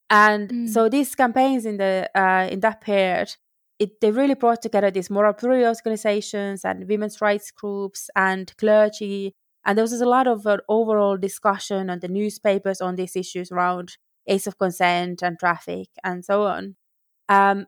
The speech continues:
Speaker 1: and there was this growing concern that girls, and in particular working class girls, that they had to be protected by law from wrong kind of sex.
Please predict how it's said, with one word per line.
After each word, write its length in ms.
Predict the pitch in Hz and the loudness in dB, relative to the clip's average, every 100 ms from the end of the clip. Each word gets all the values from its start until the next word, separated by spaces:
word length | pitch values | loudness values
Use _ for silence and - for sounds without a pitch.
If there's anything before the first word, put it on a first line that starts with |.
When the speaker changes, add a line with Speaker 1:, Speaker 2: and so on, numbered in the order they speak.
| - | -2
Speaker 1:
and 120 | 214 | 0
there 80 | 247 | 2
was 80 | 269 | 0
this 160 | 269 | -4
growing 420 | - - 262 262 240 | -6 2 2 2 0
concern 540 | 226 214 233 226 220 | -2 0 2 2 2
that 200 | 196 185 | -2 0
girls, 640 | 220 220 196 190 196 - - | 4 6 4 0 -6 -14 -4
and 140 | 196 | -2
in 60 | 202 | -2
particular 340 | 214 220 220 | -4 -2 0
working 340 | 190 202 202 185 | 2 0 0 -6
class 260 | 185 180 | -8 -6
girls, 500 | - 226 190 185 - _ _ _ - | 0 2 2 -2 -8 _ _ _ -10
that 120 | 208 | -4
they 100 | 220 | -2
had 280 | 208 254 247 | 0 -2 -2
to 80 | 240 | -10
be 420 | 233 214 202 190 _ - | -6 -4 -4 -6 _ -8
protected 500 | 208 220 214 196 185 | -2 -2 -2 -6 0
by 160 | 190 | 2
law 380 | 190 202 196 190 | 4 4 2 0
from 400 | - 202 185 180 | -2 -2 -2 0
wrong 300 | 196 202 196 | 0 2 2
kind 240 | 190 180 | 0 0
of 60 | 175 | -2
sex. 480 | - - - - | -10 -14 -14 -20